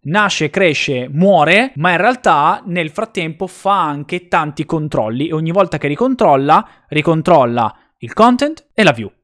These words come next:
e basta. Voglio che vi portate a casa questo macro concetto, perché? Perché un componente non è statico, non è lì e basta, un componente fa cose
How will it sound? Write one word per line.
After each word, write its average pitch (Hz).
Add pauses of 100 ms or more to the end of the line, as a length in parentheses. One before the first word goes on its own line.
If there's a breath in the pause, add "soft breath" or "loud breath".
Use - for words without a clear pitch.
(140)
e 175
basta. 107 (220)
Voglio 190
che 196
vi 185
portate 185
a 180
casa 190 (220 soft breath)
questo 160
macro 180
concetto, 165 (260 soft breath)
perché? 185
Perché 180
un 226
componente 240
non 190
è 196
statico, 165
non 151
è 214
lì 175
e 147
basta, 131
un 135
componente 220
fa -
cose 113